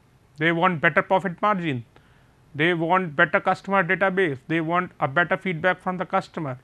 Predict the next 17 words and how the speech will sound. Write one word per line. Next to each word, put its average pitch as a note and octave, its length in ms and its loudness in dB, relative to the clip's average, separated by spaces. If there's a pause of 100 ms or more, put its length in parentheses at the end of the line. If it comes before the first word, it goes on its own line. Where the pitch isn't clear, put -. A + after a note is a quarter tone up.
(760)
Retailers A3+ 480 6
engage A#3 560 4
in A3 380 0
direct A3+ 320 8
interaction A3+ 460 0
with A3 120 -4
end A3+ 220 -4
customers, A3 640 -2 (480)
because F3+ 280 2
they A3+ 180 6
are A3 200 8
the, G#3+ 180 4
you G#3 140 2
know, A3 160 2
they G3 160 4
are G#3 140 6
the G3 260 4